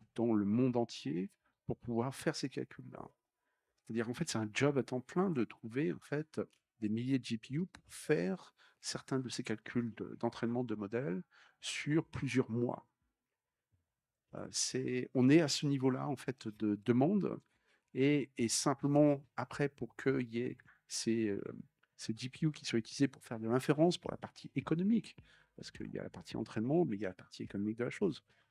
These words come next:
On voit cette explosion qui arrive des deux côtés, et on ne sait pas où ça va arriver, parce que, en plus de ça, euh, c'est un truc beaucoup plus géopolitique.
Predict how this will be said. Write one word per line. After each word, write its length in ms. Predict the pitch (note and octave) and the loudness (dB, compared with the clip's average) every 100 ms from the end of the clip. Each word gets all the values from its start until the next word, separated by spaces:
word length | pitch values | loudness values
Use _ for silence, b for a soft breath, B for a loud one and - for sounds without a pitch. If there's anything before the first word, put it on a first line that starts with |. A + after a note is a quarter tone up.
| _ | _
On 100 | A#2+ | 2
voit 180 | A#2 E3+ | 4 4
cette 200 | - C3 | 2 -4
explosion 720 | - - A#2 G#2+ D3 G#3 A3 | -8 0 0 4 4 6 2
qui 220 | A3 A#2+ | 0 -2
arrive 280 | G#2+ - A#2+ | -2 -2 -6
des 100 | A2 | -4
deux 100 | G#2 | -4
côtés, 400 | - - F3+ B3 - b b b - | -4 0 2 2 -4 b b b 0
et 80 | B2 | 2
on 60 | |
ne 40 | B2 | 2
sait 140 | A2+ | -2
pas 180 | - G3 | 0 2
où 160 | E3+ D3 | 2 2
ça 300 | - - C3 | -2 -2 0
va 200 | B2+ A#2 | 2 2
arriver, 360 | A2 - - - | 0 -6 -8 -4
parce 180 | C3 - | -4 0
que, 160 | C#3 - | 0 4
en 100 | G3 | 4
plus 260 | G3 G#3 B2 | 6 6 6
de 80 | |
ça, 200 | G#2 - - _ _ _ _ _ _ _ _ _ _ _ - | 2 -2 -14 _ _ _ _ _ _ _ _ _ _ _ -4
euh, 160 | G#2 F2+ | -2 -2
c'est 160 | - | -4
un 80 | F2+ | -6
truc 220 | - A2 | -6 -10
beaucoup 260 | - _ - | -10 _ -10
plus 120 | - | -2
géopolitique. 760 | A2 A2 F#2+ F2+ F#2 G#3 C#4 - | 0 0 0 -4 -2 0 0 -2